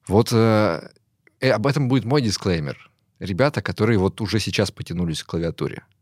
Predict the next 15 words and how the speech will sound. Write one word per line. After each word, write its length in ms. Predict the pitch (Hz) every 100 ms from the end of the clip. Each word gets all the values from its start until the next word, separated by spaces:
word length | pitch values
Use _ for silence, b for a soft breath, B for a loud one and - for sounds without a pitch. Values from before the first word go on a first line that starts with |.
| b b b b
или 220 | - 98
думают, 320 | 95 117 123 117
что 100 | 98
здесь 140 | 98
будет 200 | 90 92
что-то 200 | 98 92
другое. 460 | 87 87 82 67 - _ _ _ b b b b _ _ _ -
Сейчас, 240 | - 101
ближайшие 500 | 76 95 92 123 -
полтора 340 | 82 82 87 90
часа, 540 | - - 113 160 185
здесь 200 | 151 107
будет 300 | 87 98 85
то, 180 | - 120
что 440 | - 90 82 76